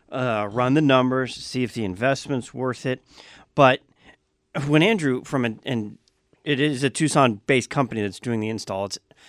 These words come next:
Intelligent Design. And last hour we had Rias on talking about air scrubbers. All of our air conditioning partners have air scrubbers. You can, you know, for people in Tucson,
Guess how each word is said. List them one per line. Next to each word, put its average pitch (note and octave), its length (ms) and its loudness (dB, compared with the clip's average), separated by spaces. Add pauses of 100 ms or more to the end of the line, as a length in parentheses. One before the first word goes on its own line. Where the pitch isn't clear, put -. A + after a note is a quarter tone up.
(120)
Intelligent B2+ 600 -2
Design. A2+ 680 -2 (380)
And C#3 400 6 (300)
last C#3 340 4
hour B2+ 460 4
we C3 240 -2
had G#2+ 400 -2
Rias D3+ 340 -2
on G#2+ 140 -2
talking A#2 200 -2
about G#2+ 200 -4
air A#2+ 180 0
scrubbers. A2+ 540 -2 (880)
All F3+ 220 8
of C#3+ 100 4
our A#2+ 200 6
air A#2 80 4
conditioning A2 400 -6
partners G2 460 -4
have A2+ 300 0
air A2 220 -4
scrubbers. F#2+ 580 -4
You A2+ 120 -6
can, A2 200 -2 (400)
you C3+ 120 -2
know, G#2 80 -2
for C3 200 0
people B2+ 380 0
in A2 100 0
Tucson, B2+ 560 0